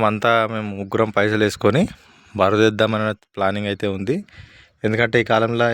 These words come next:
ఏ-, ఎలాంటి జాబులు చేసినా కానీ బేకారే, ఒకని కింద పని చేసుడు తప్ప ఎలాంటి ఉపయోగం అయితే ఉండదన్నమాట. అందుకోసమే మన ఓన్ బిజినెస్ చేసుకుంటే చాలా బాగుంటుందనే ఉద్దేశంతో ఈ బర్రె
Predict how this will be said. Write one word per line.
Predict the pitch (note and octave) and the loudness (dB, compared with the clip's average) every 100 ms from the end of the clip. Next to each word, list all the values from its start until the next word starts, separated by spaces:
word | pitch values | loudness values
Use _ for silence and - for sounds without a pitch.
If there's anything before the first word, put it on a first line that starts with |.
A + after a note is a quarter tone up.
| A2 | 2
ఏ-, | G#2 G#2+ G#2 | 2 2 2
ఎలాంటి | G2+ A2+ G#2 | 2 2 2
జాబులు | G#2 G#2+ A2 G#2+ | 0 0 0 -2
చేసినా | - A2+ G#2 | -2 -2 -2
కానీ | B2 F#3+ - - _ - | -2 -4 -8 -18 _ 0
బేకారే, | G2+ - G#2+ G2 D#3 - - _ _ - _ - | 0 2 0 0 -6 -14 -20 _ _ -20 _ -10
ఒకని | - A2 G2+ | -4 -2 0
కింద | A2 A2+ A2+ | 2 2 2
పని | G#2 G#2+ | 2 0
చేసుడు | - A2+ G2+ | 0 0 0
తప్ప | - C3 D#3 - _ _ _ _ - _ _ _ - | 2 0 -2 -14 _ _ _ _ -20 _ _ _ -2
ఎలాంటి | G#2 A2 G#2 | 0 0 -2
ఉపయోగం | G2 A2 G#2+ A2 | 2 4 4 2
అయితే | G#2 G2+ | 0 0
ఉండదన్నమాట. | G2 G#2 G2 F#2 G2 D#3+ - - _ _ _ _ G2+ | 2 2 0 -2 -2 -2 -6 -20 _ _ _ _ -2
అందుకోసమే | G#2+ G#2+ G2+ A#2 C3+ G3+ - - - _ _ G#2 | 2 2 2 -2 -4 -6 -14 -20 -20 _ _ -2
మన | G#2 G2+ | 0 2
ఓన్ | G#2+ A#2 | 2 4
బిజినెస్ | A2 G#2 A2+ - | 2 2 -2 2
చేసుకుంటే | A2+ G#2 - G#2 C3+ - | 2 2 0 0 0 2
చాలా | A2 G#2+ G2+ | 0 0 0
బాగుంటుందనే | G2+ G2+ G#2 G#2 G2+ G2 | -2 -2 -2 0 -2 0
ఉద్దేశంతో | G2 G2+ G#2 F#2+ C#3+ G3 - - - - _ _ _ G#2 | 0 2 0 0 -2 -2 -8 -20 -20 -20 _ _ _ 4
ఈ | G#2 F#2+ | 4 2
బర్రె | G2+ | 0